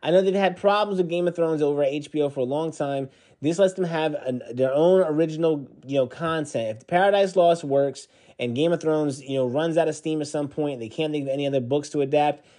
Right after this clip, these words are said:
they could just do, you know, under their umbrella, Paradise Lost. And it stops that problem that they're having over there at H B O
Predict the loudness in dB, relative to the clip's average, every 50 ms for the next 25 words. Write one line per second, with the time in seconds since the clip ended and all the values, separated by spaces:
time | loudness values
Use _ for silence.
0 | _ _ _ 4 4 4 6 4 0 0 -2 -4 -2 -2 -2 0 0 -2 -6 -8
1 | -6 -2 0 2 2 2 0 0 0 2 2 4 4 6 6 6 4 2 4 4
2 | 6 6 6 4 2 0 -2 -2 -2 -2 0 -2 -4 -4 -4 -6 -6 -6 -8 -12
3 | -14 -14 -8 -6 -6 -6 -4 -2 0 0 0 0 0 -2 -2 -2 0 0 0 0
4 | 0 0 -2 -4 -4 -2 -2 -2 -2 0 -2 -2 -2 -2 -2 -4 -2 0 -2 -2
5 | -2 -4 -6 -10 -6 -2 0 0 0 0 -2 -4